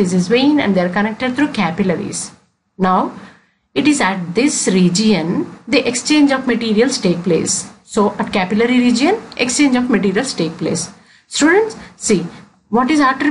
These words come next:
bringing? Artery is bringing oxygenated blood. It is also having, uh, nutrients and other substances, right? When this blood, as it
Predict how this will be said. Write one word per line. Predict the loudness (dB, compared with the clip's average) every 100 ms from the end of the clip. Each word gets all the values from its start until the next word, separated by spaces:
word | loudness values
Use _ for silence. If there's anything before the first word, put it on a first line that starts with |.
| 0
bringing? | 2 2 4 0 -2 -4 -4
Artery | -2 -2
is | 0
bringing | 2 2 2 -2 -10 -8 -4
oxygenated | -4 0 2 4 4 2 0 0
blood. | 0 -2 -10 -20 _
It | -4 0 0
is | 0 -4 -6 -8 -2
also | 0 2
having, | 0 0 -2 -2 -2 -2 -6 -18 _ _ -4
uh, | 0 2
nutrients | 4 2 2 0 0 0 -2 -4 -12 -20 -6
and | -2
other | 0 0 -2
substances, | -2 -4 -4 -4 -4 -6 -8 -12 -20 -10
right? | -6 -6 -10 -20 -4
When | -2 0 -2 -4 -2
this | 4 4 2 -4 -4 -6 -2 0
blood, | 2 0 -4 -8 -20 _ -4
as | -2
it | -4